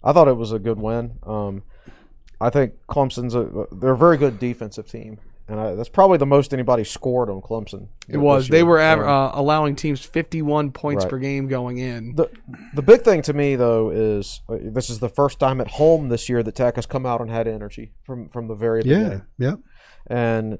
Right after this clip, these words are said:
Speaker 1: it's just so different playing at home this year, especially in basketball, in my opinion.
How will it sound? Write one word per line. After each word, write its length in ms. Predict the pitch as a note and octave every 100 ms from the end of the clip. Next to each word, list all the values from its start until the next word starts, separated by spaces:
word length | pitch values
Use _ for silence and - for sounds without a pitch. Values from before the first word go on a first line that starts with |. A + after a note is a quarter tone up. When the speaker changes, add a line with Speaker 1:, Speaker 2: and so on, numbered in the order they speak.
| -
Speaker 1:
it's 160 | - -
just 240 | D3 -
so 200 | D#3 C3+
different 460 | A#2+ C3 C3 A2+ - _
playing 360 | A#2+ A#2+ A2+
at 80 | G#2+
home 420 | A2 A2+ G#2+ G#2+ G#2
this 220 | A2 -
year, 220 | G#2+ G2+ - -
especially 500 | - - B2+ - A2
in 140 | A2 G#2
basketball, 680 | G#2 G#2+ - G2 G2+ F#2+
in 60 | G2
my 120 | F#2+
opinion. 460 | G2 A2+ G#2+ G#2